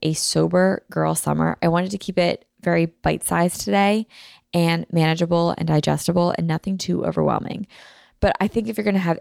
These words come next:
any takeaway, it's that every single drink should be a decision.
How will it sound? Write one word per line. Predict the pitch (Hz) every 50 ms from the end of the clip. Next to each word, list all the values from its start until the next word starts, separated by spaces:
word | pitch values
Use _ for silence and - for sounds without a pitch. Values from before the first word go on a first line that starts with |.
| - -
any | 175 175 190 202 208
takeaway, | - 196 165 156 160 156 151 151 151 147 156 175 - _ -
it's | 165 160 - -
that | - 156 156 - - _ -
every | 170 170 185 202
single | - - 190 190
drink | 180 - 160 156 160
should | - - 156
be | 156 160
a | 156
decision. | - 151 - 147 143 - - - - 180 190 190